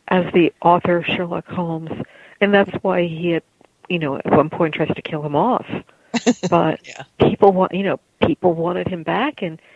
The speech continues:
Speaker 1: and,
Speaker 2: Mm-hmm.
Speaker 1: you know, he needed the money also. So, um,
Speaker 2: Yeah, I
Speaker 1: you know,
Speaker 2: was
Speaker 1: Sherlock
Speaker 2: trying... To
Speaker 1: came back <laughs> from the
Speaker 2: Yeah,
Speaker 1: dead.
Speaker 2: he did. And, and I, I was kind of thinking, well, maybe he created the Holmes character to be more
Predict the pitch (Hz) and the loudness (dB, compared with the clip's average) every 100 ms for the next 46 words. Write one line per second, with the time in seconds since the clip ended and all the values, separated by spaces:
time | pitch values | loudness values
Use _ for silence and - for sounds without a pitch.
0 | _ _ - 185 180 196 220 - 196 185 | _ _ -6 -4 -4 -6 -6 -6 -6 -4
1 | 170 160 147 160 247 269 135 139 - 240 | -4 -4 -6 -6 -6 -4 0 0 0 0
2 | 170 156 151 - - 180 165 160 165 _ | 0 -2 -16 -20 -12 -8 -8 -10 -12 _
3 | _ _ - 170 165 170 175 _ _ _ | _ _ -8 -6 -6 -10 -14 _ _ _
4 | _ _ _ _ _ _ - 277 277 180 | _ _ _ _ _ _ -2 0 2 2
5 | 170 165 208 208 196 226 160 175 262 254 | 2 4 6 6 6 4 4 4 6 4
6 | - - 254 - _ 554 - - 202 160 | 2 2 0 0 _ 0 2 2 2 2
7 | 285 254 240 196 - - 220 220 214 226 | 2 0 -2 -6 -10 -8 -6 -6 -2 0
8 | 226 254 285 220 269 302 - 277 269 233 | 2 0 0 -4 -4 -8 -10 -8 -6 -6
9 | - - 247 262 254 226 208 208 214 254 | -12 -10 -8 -6 -4 0 0 2 2 2
10 | 311 269 - 240 214 202 202 185 202 196 | 0 -2 -4 2 4 2 0 2 2 2
11 | - 214 208 196 196 190 185 185 170 165 | -2 0 2 2 0 -2 2 4 4 2
12 | 156 131 _ _ _ _ - 175 185 185 | -2 -6 _ _ _ _ 2 6 8 10
13 | 175 175 175 175 180 180 175 | 10 10 10 10 8 6 4